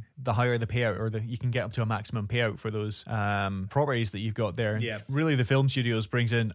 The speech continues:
Speaker 1: I think, probably my favourite G T A mission ever, although it's one of the most infuriating ones.
Speaker 2: Is that the bike over the roofs?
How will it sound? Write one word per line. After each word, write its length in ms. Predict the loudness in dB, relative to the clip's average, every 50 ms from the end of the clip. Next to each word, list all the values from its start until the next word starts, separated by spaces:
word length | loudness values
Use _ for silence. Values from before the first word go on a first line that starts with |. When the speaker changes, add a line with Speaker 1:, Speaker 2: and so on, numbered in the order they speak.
| -2
Speaker 1:
I 120 | 0 0 0
think, 500 | 2 2 2 2 2 -2 -6 -16 -20 -20 _ _ -8
probably 260 | -6 -4 -4 -4 -2
my 140 | -2 -4 -4
favourite 300 | -4 -4 -6 -6 -6 -8
G 120 | -8 -8
T 160 | -6 -6 -6
A 40 | -4
mission 260 | -4 -6 -6 -4 -4 -4
ever, 380 | -2 -2 0 -2 -2 -4 -6 _ _ _ _ -2
although 200 | 2 2 4 4
it's 100 | 2 2
one 100 | 2 0 2
of 60 | 2
the 60 | 0
most 220 | 0 -2 -2 -4 -6
infuriating 680 | -6 -4 -4 -4 -2 0 0 2 2 2 2 0 0 -2
ones. 360 | -2 -4 -4 -4 -6 -6 -6
Speaker 2:
Is 100 | -6 -4
that 200 | -2 -4 -4 -4
the 40 | -6
bike 380 | -6 -2 -2 -2 -2 -2 -4 -6
over 180 | -8 -6 -6
the 120 | -8 -6 -6
roofs? 480 | -6 -6 -6 -6 -8 -10 -10 -10 -12